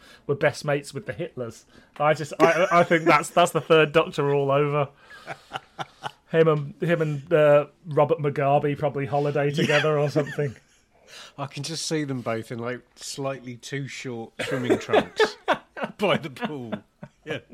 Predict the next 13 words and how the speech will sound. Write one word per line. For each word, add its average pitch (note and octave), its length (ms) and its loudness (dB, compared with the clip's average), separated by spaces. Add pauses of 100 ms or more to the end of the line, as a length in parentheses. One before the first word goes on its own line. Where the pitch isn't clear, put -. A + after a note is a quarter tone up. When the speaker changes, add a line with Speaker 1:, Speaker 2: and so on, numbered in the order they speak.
(300)
Speaker 2:
smoking C3+ 480 -6
cigars. A#2 640 -10
Speaker 1:
Exactly. B2+ 640 -6 (260)
Speaker 2:
Um, C3 260 0
but C3 120 -4
enough C3 260 -2
about A2 220 -4
my G2+ 240 -10 (160)
sexual F#2+ 600 -12
<laughs> - 80 -12
fantasies. G#2+ 640 -10 (340)
What? D3 320 -2 (180)
So F#3 460 0